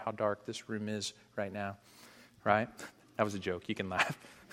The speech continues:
<laughs> Shouldn't make a joke in communion.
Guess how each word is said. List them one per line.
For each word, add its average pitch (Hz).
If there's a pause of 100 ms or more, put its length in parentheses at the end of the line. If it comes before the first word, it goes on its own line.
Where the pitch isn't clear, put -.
(760)
<laughs> -
Shouldn't 92
make 95
a 95
joke 90
in 98
communion. 92